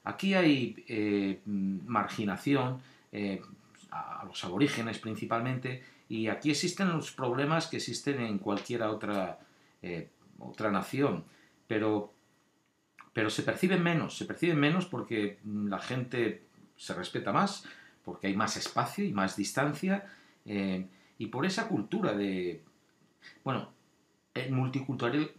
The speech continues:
multiculturalismo, el concepto de multiculturalismo está recogida en la Constitución australiana. Hay una aceptación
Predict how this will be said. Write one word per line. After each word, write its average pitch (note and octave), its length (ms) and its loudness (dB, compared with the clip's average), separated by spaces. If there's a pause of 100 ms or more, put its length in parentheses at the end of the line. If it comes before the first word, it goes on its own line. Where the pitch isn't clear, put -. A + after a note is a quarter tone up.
(140)
multiculturalismo, A#2+ 1400 0
el G2 80 0
concepto C#3+ 640 -2
de A#2+ 160 -2
multiculturalismo G#2+ 1400 -2
está - 360 -4
recogida A2+ 580 -4
en A2 100 -2
la F#2+ 140 -2
Constitución F#2+ 920 -6
australiana. F#2+ 840 -2 (180)
Hay A2+ 240 2
una D#3 180 8
aceptación - 800 -2